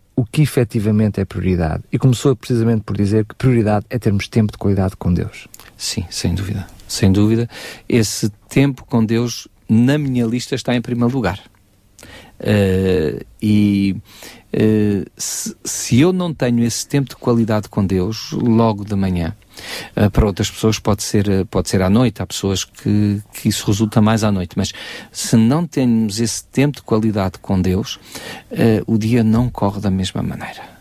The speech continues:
Speaker 2: Eh, se eu não delimito esse tempo e, e não faz parte da minha agenda,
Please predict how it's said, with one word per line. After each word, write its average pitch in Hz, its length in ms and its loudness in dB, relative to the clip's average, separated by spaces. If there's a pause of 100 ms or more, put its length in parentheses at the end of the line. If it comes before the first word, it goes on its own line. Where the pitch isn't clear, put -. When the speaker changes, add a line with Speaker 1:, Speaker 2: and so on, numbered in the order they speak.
(300)
Speaker 2:
Eh, 104 360 2 (320)
se - 440 -2
eu 131 100 4
não 127 400 2
delimito 123 960 0
esse - 380 -4 (200)
tempo 107 420 2
e, 101 140 -2 (100)
e 107 120 2
não 110 160 4
faz 110 180 -2
parte 113 220 -2
da 110 100 0
minha 98 220 4
agenda, 101 500 0